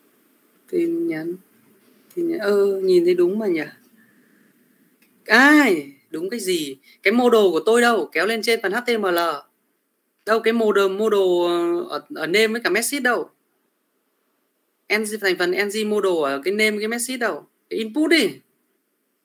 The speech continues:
Đâu, N G model name với cái N G model message của tôi đâu? Không khai báo thì làm sao lấy được dữ liệu?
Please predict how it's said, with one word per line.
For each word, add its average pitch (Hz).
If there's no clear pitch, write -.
Đâu, 208
N 214
G 220
model 208
name 208
với 214
cái 196
N 208
G 208
model 196
message 214
của 170
tôi 196
đâu? 202
Không 208
khai 202
báo 180
thì 214
làm 190
sao 190
lấy 190
được 202
dữ 208
liệu? 151